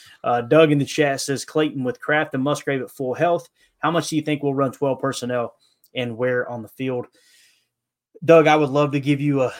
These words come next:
an educated answer, but I don't know, man. Um, you know, when we kinda looked at it, I kinda felt like if they're gonna go to dime, which they play dime almost as much as anybody in the league, I think second most in the league, they're going dime against eleven personnel.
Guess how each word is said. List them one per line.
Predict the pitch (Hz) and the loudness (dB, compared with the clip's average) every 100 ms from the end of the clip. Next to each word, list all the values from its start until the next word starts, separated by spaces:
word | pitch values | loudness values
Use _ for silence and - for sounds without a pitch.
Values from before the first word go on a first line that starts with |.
| - | -8
an | 131 | -6
educated | 131 135 131 143 127 | -4 -6 -2 -2 -2
answer, | 127 135 - 120 | -4 -6 -8 -6
but | |
I | 120 | -4
don't | 127 135 | -4 -4
know, | 139 123 | -4 -6
man. | 113 113 107 - | -8 -14 -18 -12
Um, | 120 117 113 104 _ | -8 -6 -8 -12 _
you | 131 | -10
know, | 120 | -6
when | 120 | -4
we | 135 | -4
kinda | 147 139 | 2 2
looked | 127 123 - | 2 -4 -4
at | 127 | -4
it, | 123 - | -4 -4
I | 135 | -2
kinda | 135 120 | -2 -2
felt | 131 113 | -4 -4
like | 123 120 - _ _ - | -4 -4 -6 _ _ -10
if | 131 | -4
they're | 139 | -2
gonna | 143 147 | 0 0
go | 131 135 | 0 -2
to | 120 | -4
dime, | 120 117 131 151 147 _ | -4 -4 -4 -4 -10 _
which | 127 123 - | -12 -8 -6
they | 139 | -6
play | - 131 | -4 -6
dime | 123 127 135 131 123 | -4 -4 -4 -6 -6
almost | 131 127 127 | -6 -6 -8
as | 127 110 | -10 -8
much | 127 120 | -6 -6
as | 120 - | -10 -12
anybody | 131 123 123 123 | -10 -6 -4 -4
in | |
the | 117 | -8
league, | 120 123 | -10 -8
I | 120 | -10
think | 117 - | -12 -10
second | - 123 - | -10 -10 -10
most | 127 127 127 | -10 -10 -10
in | |
the | 123 | -12
league, | 110 123 135 _ _ _ _ _ _ _ | -12 -12 -14 _ _ _ _ _ _ _
they're | 131 | -4
going | 131 156 185 139 | 4 4 6 2
dime | 139 151 143 | 2 2 2
against | 127 117 127 117 - - | 0 -4 -8 -8 -10 -8
eleven | 127 127 117 | -4 -4 -4
personnel. | 104 117 - 113 120 104 | -4 -4 -6 -8 -8 -10